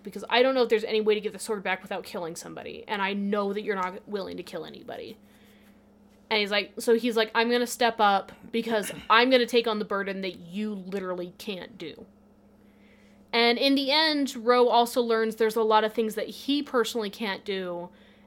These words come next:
and that he needs Shang there for him because Shang is the balance for that. No, Shang's not somebody who's willing to get his hands dirty, but he's also somebody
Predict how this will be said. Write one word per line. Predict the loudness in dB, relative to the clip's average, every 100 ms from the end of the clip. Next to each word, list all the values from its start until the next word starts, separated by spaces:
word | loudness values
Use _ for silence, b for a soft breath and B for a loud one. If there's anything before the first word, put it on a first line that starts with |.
| b
and | 0
that | 0
he | 0 2
needs | 4 2 0
Shang | 0 0 0
there | -2 -4
for | -4 -10
him | -10 -10
because | -10 -12
Shang | -10 -6 -6 -6 -8
is | -8 -8 -10 -14 -20 _
the | -4
balance | -2 -2 -2 -10 -14 -14
for | -12 -12
that. | -10 -14 -16 _ b b b b b b -2
No, | 4 6
Shang's | 6 6 4 2
not | 2 2 0 0
somebody | 0 2 2
who's | -2 0
willing | 2 4 2
to | 0 -2
get | -2
his | -2 -4
hands | -4 -2 2
dirty, | 2 2 0 -6
but | -6 -2 -2
he's | -2 -8 -8
also | -6 -4 -4 -2 -2
somebody | -2 -6 -4 -4 -6